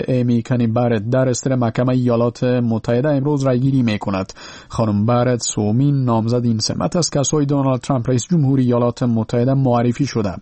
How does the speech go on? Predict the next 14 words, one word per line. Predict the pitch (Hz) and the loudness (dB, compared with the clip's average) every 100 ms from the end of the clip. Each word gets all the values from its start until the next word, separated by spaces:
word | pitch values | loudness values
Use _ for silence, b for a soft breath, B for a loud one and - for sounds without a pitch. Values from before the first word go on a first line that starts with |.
| - B B B B | -18 B B B B
انتظار | 131 120 127 135 135 | -2 0 0 0 0
می‌رود | 131 131 127 | 0 2 0
مجلس | 123 113 110 120 - | 0 0 2 0 0
سنا | 127 - 120 123 | -2 0 0 0
که | 120 | -2
تحت | 123 120 - 117 | -2 -2 0 -2
کنترل | - 113 104 127 120 113 | 0 -2 0 0 2 0
جمهوری | 113 127 113 113 110 | 0 -2 0 0 0
خواهان | 104 104 110 139 | 0 0 0 2
است، | 139 131 - | 0 0 -2
بارت | 120 113 131 - | 0 0 0 0
را | 135 | -2
تایید | 120 120 151 151 | 0 0 0 -2
کند. | 117 98 92 | -2 -2 -4